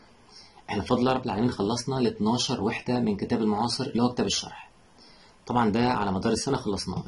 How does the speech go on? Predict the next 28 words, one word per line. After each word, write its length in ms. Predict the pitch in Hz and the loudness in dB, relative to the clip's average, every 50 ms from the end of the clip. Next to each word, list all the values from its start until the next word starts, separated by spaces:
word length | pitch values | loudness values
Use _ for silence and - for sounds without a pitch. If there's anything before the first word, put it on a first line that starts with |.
| - - | -8 -10
الكتاب 280 | - - - - - | -6 -2 -2 0 2
ده 80 | - 143 | 4 4
اللي 120 | 139 123 | 6 6
هو 120 | 123 131 120 | 4 2 2
شكله 300 | - 131 - - 117 117 | 0 -2 -2 0 2 4
إيه؟ 220 | 120 123 123 - | 4 4 4 2
اللي 120 | 107 110 | 2 2
هو 60 | 120 127 | 2 2
الكتاب 280 | 123 - - 214 - | 2 0 -4 -4 -4
ده، 160 | - - - - - - - - | -6 -8 -10 -12 -16 -20 -8 -4
كتاب 140 | - - - | 0 2 2
المعاصر 480 | 208 - 101 120 120 - 156 165 180 - - - - - - - - | 2 2 2 0 0 0 -2 -2 -4 -6 -12 -20 -20 -20 -14 -10 -8
اللي 180 | 87 92 85 | -6 -2 0
هو 80 | 101 117 | 2 2
الكتاب 220 | 117 - - 110 | 2 2 2 0
الصغير 440 | 113 107 - 110 98 113 127 131 123 | 0 0 0 0 0 0 0 0 0
ده 180 | 110 139 147 151 | 0 0 0 0
اللي 140 | 139 110 107 | 0 0 0
هو 280 | 113 117 117 - - - - | 0 0 0 -2 -4 -6 -2
فيه 260 | - 120 123 123 117 | 2 6 6 6 6
ست 260 | - - - 120 - 120 | 4 0 -4 -2 -2 -2
وحدة، 240 | 113 - 104 - - 107 - - - | -4 -2 -4 -4 -4 -6 -6 -6 -4
اتناشر 380 | 110 - 123 123 123 123 110 | 0 2 2 2 2 2 2
وحدة 240 | 131 135 135 139 143 | 0 2 2 2 2
اللي 140 | 131 110 104 | 2 2 2
هو 100 | 101 98 | 0 0
ستة 260 | - 139 139 - 151 | -2 -2 0 0 0
وستة. 380 | 120 - - - - - - | 0 0 -2 -6 -8 -10 -16